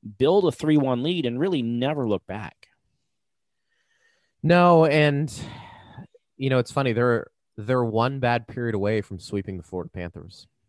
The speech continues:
Speaker 1: They're one bad penalty away.
Speaker 2: Yeah, I mean, it's, it's pretty incredible when you look at how this series is going to be playing out,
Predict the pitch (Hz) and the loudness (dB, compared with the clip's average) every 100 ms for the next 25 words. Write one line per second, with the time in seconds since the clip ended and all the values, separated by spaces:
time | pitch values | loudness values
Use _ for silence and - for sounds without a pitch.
0 | - 113 117 110 107 92 113 131 104 80 | -12 -2 -2 -2 -6 -8 -6 -2 -2 -2
1 | 78 123 - - - _ _ 92 92 82 | -6 -12 -18 -20 -20 _ _ -8 -6 -8
2 | - 92 95 95 - - - _ 123 123 | -10 -6 -4 -4 -6 -20 -20 _ -6 -6
3 | 98 - 95 87 85 85 90 85 90 - | -4 -4 -4 -4 -6 -6 -6 -6 -8 -8
4 | _ _ - _ _ - 90 95 90 87 | _ _ -20 _ _ -14 -8 -8 -8 -12
5 | - 95 95 85 85 92 95 95 90 87 | -12 -10 -10 -12 -16 -8 -8 -6 -10 -12
6 | - 90 85 87 85 80 | -12 -12 -8 -6 -8 -10